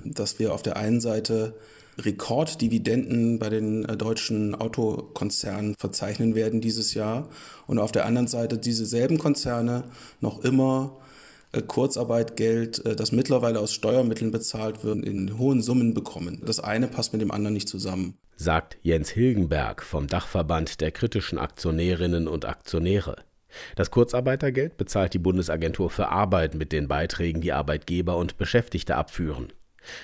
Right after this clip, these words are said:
Speaker 2: Allerdings reichten diese Beiträge schon im ersten Corona-Jahr zweitausendzwanzig nicht mehr aus, um die steigenden Ausgaben vor allem für das Kurzarbeitergeld zu decken. Deshalb schoss der Bund sieben Milliarden Euro an Steuergeldern dazu.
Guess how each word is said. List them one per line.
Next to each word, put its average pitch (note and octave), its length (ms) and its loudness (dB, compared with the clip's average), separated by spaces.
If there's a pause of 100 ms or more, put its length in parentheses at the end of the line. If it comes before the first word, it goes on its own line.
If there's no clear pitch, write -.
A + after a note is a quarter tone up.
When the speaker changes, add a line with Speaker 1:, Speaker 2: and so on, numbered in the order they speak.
Speaker 2:
Allerdings E2 460 0
reichten E2+ 420 0
diese E2 240 -2
Beiträge D#2+ 580 0
schon D#2+ 200 0
im E2 100 -2
ersten G2+ 360 0
Corona-Jahr E2+ 760 2
zweitausendzwanzig D2+ 1040 -2
nicht - 280 -2
mehr E2 220 2
aus, F2+ 300 4 (400)
um E2 160 -2
die D2+ 100 -4
steigenden F2 460 2
Ausgaben E2+ 560 0
vor - 200 -2
allem F#2+ 280 0
für - 160 -6
das D#2+ 180 -4
Kurzarbeitergeld D2 960 -2
zu F2+ 120 -2
decken. F#2+ 320 -2 (800)
Deshalb A2 380 0
schoss - 280 0
der D#2 120 0
Bund G#2+ 320 2
sieben A#2 320 2
Milliarden D#2 400 2
Euro E2 320 0
an E2 80 0
Steuergeldern E2+ 720 0
dazu. D#2+ 400 -2